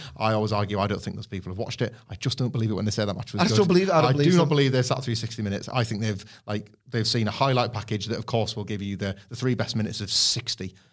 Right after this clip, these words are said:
Speaker 1: And I say that as, you know, w-, we're both Brett guys.
Speaker 2: There are only
Speaker 1: We're both
Speaker 2: twelve
Speaker 1: for
Speaker 2: good
Speaker 1: sure.
Speaker 2: minutes in it.
Speaker 1: Yeah. <laughs>
Speaker 2: The timekeeper spot and then the na-, last twelve minutes.
Speaker 1: Yeah. But, like, the bit, now Brett's told you about it, the bit where he's sitting on the post and he looks at the clock and there's the exact time left. That's exactly as bad as it is good.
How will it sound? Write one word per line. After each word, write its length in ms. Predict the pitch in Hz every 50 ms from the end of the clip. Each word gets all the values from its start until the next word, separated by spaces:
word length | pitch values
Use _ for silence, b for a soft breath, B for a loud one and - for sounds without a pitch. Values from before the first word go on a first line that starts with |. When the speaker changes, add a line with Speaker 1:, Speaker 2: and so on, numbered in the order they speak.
| b b
Speaker 1:
And 80 | 107 104
I 40 | 98
say 200 | - - 113 101
that 220 | 98 95 - -
as, 200 | 104 98 - - -
you 100 | 113 98
know, 140 | 107 95 92 -
w-, 180 | - 123 117 107
we're 120 | - 113 107
both 260 | 107 104 98 - -
Brett 180 | - 104 - -
guys. 280 | - 90 95 98 95
Speaker 2:
There 100 | 123 127
are 20 | 127
only 180 | 131 156 147
Speaker 1:
We're 20 | -
both 100 | 107 92
Speaker 2:
twelve 220 | 123 113 110 113
Speaker 1:
for 60 | 113 -
Speaker 2:
good 80 | 110
Speaker 1:
sure. 60 | 98 113
Speaker 2:
minutes 260 | 104 98 92 - -
in 140 | 143 214 240
it. 100 | 214 -
Speaker 1:
Yeah. 220 | - 247 - - -
<laughs> 600 | 440 415 - - - - - 196 - - 156 160
Speaker 2:
The 140 | 165 165 147
timekeeper 400 | 185 208 214 202 - 220 190 196
spot 420 | - - - 180 165 165 156 165 - - - _ _ _
and 140 | 151 139 135
then 100 | 131 131
the 60 | 131
na-, 120 | 123 123 135 135 147 139
last 280 | 135 120 113 110 -
twelve 220 | - 120 107 98 92
minutes. 300 | 98 95 90 - - - _ -
Speaker 1:
Yeah. 180 | 110 101 85 - - _ _ _ _ _ _ _ _ -
But, 120 | - -
like, 240 | 123 120 120 113 120
the 80 | 117 98
bit, 160 | 147 - -
now 200 | 135 135 143 151
Brett's 280 | 131 135 135 - -
told 240 | - - 117 113 104
you 20 | 104
about 200 | 101 98 92 -
it, 40 |
the 60 | 104 104
bit 120 | 113 -
where 100 | 113 107
he's 80 | 101 -
sitting 180 | - 101 - 101
on 60 | 95
the 60 | 87
post 240 | - 101 95 87 -
and 60 | 98
he 60 | 92
looks 160 | 92 - -
at 60 | - -
the 40 |
clock 220 | - - 95 87 -
and 80 | 92
there's 140 | 90 90 82
the 40 | 95
exact 200 | 87 90 - -
time 180 | - 98 95 90
left. 160 | 92 95 -
That's 160 | 113 113 -
exactly 340 | 110 104 131 - - 127 117
as 60 | 104
bad 220 | - 107 101 98
as 80 | 95 87
it 80 | 87 95
is 80 | 90
good. 240 | 92 - 92 90